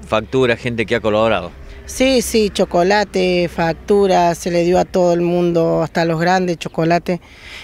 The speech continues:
Speaker 2: y quedó mucho también, así que ayer volvimos a repartirle a los niños, eh, golosinas, y bueno, y los juguetes sí, se tuvieron que sortear porque no eran muchos, pero demasiados tuvimos también, ropa, zapatillas.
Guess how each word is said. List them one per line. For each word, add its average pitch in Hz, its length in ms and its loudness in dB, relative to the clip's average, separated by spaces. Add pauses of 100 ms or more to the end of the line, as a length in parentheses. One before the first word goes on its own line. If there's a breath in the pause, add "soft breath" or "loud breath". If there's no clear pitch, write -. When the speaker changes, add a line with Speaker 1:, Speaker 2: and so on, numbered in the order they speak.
Speaker 2:
y 160 200 2
quedó 175 280 2
mucho 196 380 0
también, 185 500 0
así 175 300 -4
que 160 280 2
ayer 160 300 0
volvimos 165 400 2
a 160 60 0
repartirle 160 540 -2
a - 20 2
los 143 160 -2
niños, 208 440 0 (480 loud breath)
eh, 156 420 2
golosinas, 220 760 2
y 175 260 2
bueno, 170 220 2
y 160 40 0
los 160 120 0
juguetes 185 420 0
sí, 196 200 -2
se 165 120 -6
tuvieron 175 320 -2
que 170 120 -4
sortear 165 440 0
porque 170 280 0
no 160 160 0
eran 170 300 2
muchos, 156 300 -4
pero 156 200 0
demasiados 160 560 0
tuvimos 170 380 0
también, 156 340 -4
ropa, 175 360 2
zapatillas. 160 760 -4